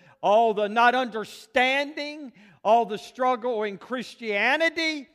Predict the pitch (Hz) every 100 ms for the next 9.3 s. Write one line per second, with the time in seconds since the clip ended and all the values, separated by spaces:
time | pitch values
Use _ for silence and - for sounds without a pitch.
0 | _ _ _ - 240 247 226 254 294 285
1 | 247 277 247 220 233 277 330 339 302 269
2 | 196 190 226 277 330 330 262 285 294 302
3 | 269 247 254 - - 285 262 208 214 214
4 | 202 254 214 233 240 247 208 226 208 -
5 | 233 214 214 190 214 220 220 196 - -
6 | _ _ 226 214 165 226 214 - - _
7 | 214 233 196 220 208 202 196 190 _ -
8 | 190 196 - 226 220 196 214 226 220 180
9 | 151 135 113